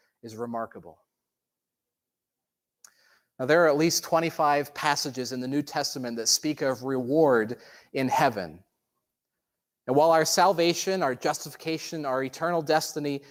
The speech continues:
is bought and delivered and paid for by Christ and the grace of his gospel alone, there is a major sense in our calling and in our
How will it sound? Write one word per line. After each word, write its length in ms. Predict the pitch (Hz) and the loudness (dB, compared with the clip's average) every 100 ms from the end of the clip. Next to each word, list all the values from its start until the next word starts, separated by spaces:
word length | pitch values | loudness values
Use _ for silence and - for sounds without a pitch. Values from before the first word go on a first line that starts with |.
| - - | -20 -6
is 240 | 139 156 131 | 0 2 2
bought 460 | 170 160 175 - - _ 147 | 4 6 4 2 -14 _ -8
and 200 | 139 127 | -6 -2
delivered 460 | 156 165 170 190 | 2 2 2 -2
and 160 | 160 143 | -4 -6
paid 280 | - 175 170 | -6 -6 -4
for 220 | 190 180 | -2 2
by 200 | 143 143 | 2 0
Christ 560 | - 160 165 - - _ _ | 0 0 2 -2 -6 _ _
and 100 | 139 | -10
the 60 | 135 | -2
grace 400 | 151 165 175 170 | 2 2 2 -2
of 80 | 147 | -2
his 160 | 139 | -2
gospel 500 | 143 156 165 - 147 | 2 2 2 -2 -2
alone, 440 | 139 160 160 147 143 | 0 0 0 -2 0
there 180 | 160 | 2
is 220 | 165 208 220 | 4 4 4
a 60 | |
major 380 | 185 190 208 196 | 4 2 4 0
sense 600 | - 208 196 180 196 - _ _ _ _ | 2 2 0 -2 -6 -6 _ _ _ _
in 160 | 151 170 | -2 2
our 140 | 202 | 2
calling 640 | 208 214 220 196 135 165 170 | 2 4 6 6 4 0 0
and 100 | 170 | 2
in 80 | |
our 320 | 170 185 190 | 4 4 2